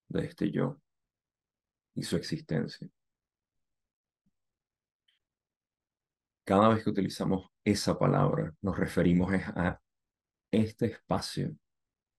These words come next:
a esta realidad innegable.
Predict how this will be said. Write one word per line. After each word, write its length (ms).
a 120
esta 200
realidad 720
innegable. 1000